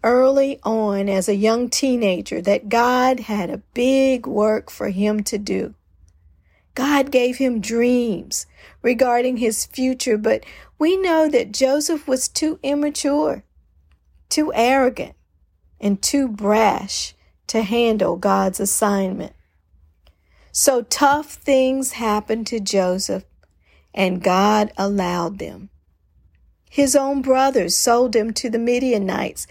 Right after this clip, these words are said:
and he was taken to Egypt as a slave. There, just when he had worked his way up to the master's house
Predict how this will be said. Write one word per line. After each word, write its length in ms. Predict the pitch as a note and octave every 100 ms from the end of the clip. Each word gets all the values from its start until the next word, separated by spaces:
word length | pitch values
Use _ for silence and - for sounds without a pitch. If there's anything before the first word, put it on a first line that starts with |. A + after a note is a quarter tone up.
| - - - _
and 340 | A#3+ B3 B3 B3+
he 180 | C4 B3
was 220 | F#3 -
taken 480 | - C4+ C4 D4 C4+
to 200 | C4 - -
Egypt 460 | A3+ A3 B3 - -
as 180 | F#3+ -
a 60 | -
slave. 960 | - - F#3 G#3 G#3 F3 - - - _ - _ _ _ _ _ _ _ _ _ _ _
There, 580 | F#3+ G#3+ A#3 B3 C4 - _ _ _ -
just 520 | G3+ G#3 A#3 C#4+ -
when 180 | D4 D4
he 220 | C#4 C#4
had 240 | C#4 A3+ A#3+
worked 320 | A#3 A#3+ -
his 200 | B3 B3
way 380 | A3+ A3+ A#3 A3+
up 380 | G3+ - -
to 120 | - G#3+
the 120 | G#3+
master's 640 | A3 A3 C4 - - F#3
house 580 | G#3 F3+ F3 G3 -